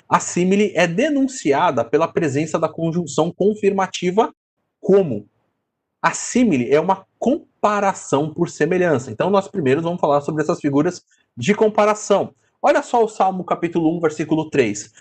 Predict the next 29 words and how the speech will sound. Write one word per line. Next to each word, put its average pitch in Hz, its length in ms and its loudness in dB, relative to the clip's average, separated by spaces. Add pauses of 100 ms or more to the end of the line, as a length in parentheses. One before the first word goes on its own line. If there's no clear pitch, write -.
(160)
"Pois 202 220 2
será 180 460 2 (720)
como 247 800 2 (100)
a 165 120 0
árvore 151 640 0
plantada 127 680 0
junto 113 400 -4
à - 20 -2
ribeira 110 400 -2
de 123 140 -4
árvores." 123 480 0
Então, 208 220 0
o 247 40 -2
que 262 100 -6
que - 100 -4
você 233 240 2
tem? 180 340 -2 (400)
O 240 80 0
sujeito. 220 640 0 (1200)
Quem 262 240 0
é 202 60 4
o 185 60 2
sujeito? 131 540 0 (240)
Aquele 190 640 2
que 180 240 -2
estuda 160 480 -2
fielmente 151 560 0
a 202 40 2
lei, 165 360 2